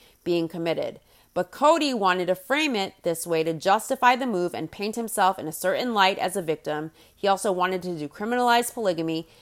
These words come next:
and he knew they'd investigate, and he knew the policy was to only bring charges for the lifestyle if there were other crimes like fraud or abuse, et cetera.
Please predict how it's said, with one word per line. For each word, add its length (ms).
and 160
he 120
knew 200
they'd 160
investigate, 680
and 120
he 120
knew 240
the 100
policy 500
was 200
to 180
only 280
bring 240
charges 460
for 220
the 140
lifestyle 580
if 140
there 140
were 240
other 280
crimes 540
like 160
fraud 420
or 140
abuse, 400
et 140
cetera. 420